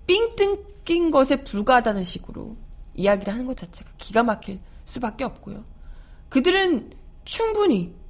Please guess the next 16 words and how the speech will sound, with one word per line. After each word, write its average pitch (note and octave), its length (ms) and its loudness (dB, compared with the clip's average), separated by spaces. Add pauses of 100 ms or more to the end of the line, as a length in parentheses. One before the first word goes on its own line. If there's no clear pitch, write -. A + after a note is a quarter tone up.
(340)
최순실 D4 840 2 (420)
게이트에서, G3 760 -2 (540)
박근혜 A3+ 340 2
최순실 A3 440 -4
게이트, - 360 -10
이 - 20 -10
박근혜 C4 360 -4
정부에서 G#3 600 -4 (720)
온갖 G#3+ 400 2
편법을 C4 560 0
일삼으며 F#3+ 640 -2 (1000)
정부와 G3+ 580 4
딜을 C4 380 6
해왔던 G#3 640 2 (1300)
편법의 F4+ 460 4
수혜자들이고요. C#4+ 880 -2